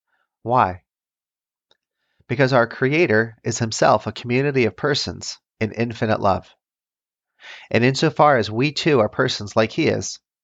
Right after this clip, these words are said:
we too must enter into love relationships in order to be fulfilled. So we have to find true friends to be happy. Which brings us to our topic today.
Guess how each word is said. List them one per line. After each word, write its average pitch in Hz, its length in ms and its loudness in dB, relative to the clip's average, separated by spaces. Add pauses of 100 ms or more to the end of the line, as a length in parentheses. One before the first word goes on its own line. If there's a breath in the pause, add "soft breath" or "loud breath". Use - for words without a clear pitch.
(280)
we 120 180 4
too 120 400 2
must 117 400 0
enter 135 260 -2
into 110 200 -4
love 107 200 2
relationships 107 680 -2
in 101 80 -6
order 101 300 -4
to 98 120 -10
be 98 120 -4
fulfilled. 92 500 -6 (1120)
So 127 240 2
we 107 100 0
have 151 340 -2
to 123 80 -6
find 110 240 -2
true 113 200 -4
friends 98 500 -2
to - 100 -8
be 107 120 0
happy. 107 420 -4 (960 soft breath)
Which 113 220 -2
brings 143 240 0
us 107 140 2
to 120 120 -2
our 104 120 4
topic 101 360 -2
today. 117 400 -2